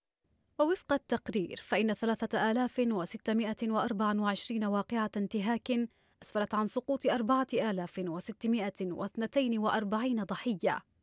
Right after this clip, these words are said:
بينها ثمانمائة وتسعة وأربعون قتيلًا وألف وثلاثمائة وستة وثمانون جريحا. زرعت ميليشيا الحوثي خلال العام المنصرم مائة وثلاثين لغماً فردياً على الأقل،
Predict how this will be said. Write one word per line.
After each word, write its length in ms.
بينها 400
ثمانمائة 920
وتسعة 760
وأربعون 840
قتيلًا 680
وألف 440
وثلاثمائة 1300
وستة 680
وثمانون 720
جريحا. 680
زرعت 420
ميليشيا 360
الحوثي 400
خلال 300
العام 340
المنصرم 600
مائة 280
وثلاثين 720
لغماً 440
فردياً 640
على 220
الأقل، 500